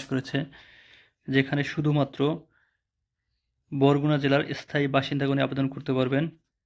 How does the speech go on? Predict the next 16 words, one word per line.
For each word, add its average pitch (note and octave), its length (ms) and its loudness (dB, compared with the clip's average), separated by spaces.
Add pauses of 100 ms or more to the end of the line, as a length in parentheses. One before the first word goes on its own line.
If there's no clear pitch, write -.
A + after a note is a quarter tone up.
(1800)
তো - 80 -8
মূল C#3 220 2
ভিডিওতে C#3+ 340 -2
যাওয়ার C#3 260 2
আগে C3+ 120 2
যারা C3+ 160 0
আমার C3 140 -4
চ্যানেলটিতে C3+ 360 -2
নতুন C3+ 260 -2
আছেন, C3+ 200 -4
অবশ্যই C3 240 -6
আমার C3+ 140 -8
চ্যানেলটি C3+ 320 -4
সাবস্ক্রাইব C3+ 560 -2
করে C3+ 160 -4
দিবেন। C3+ 260 0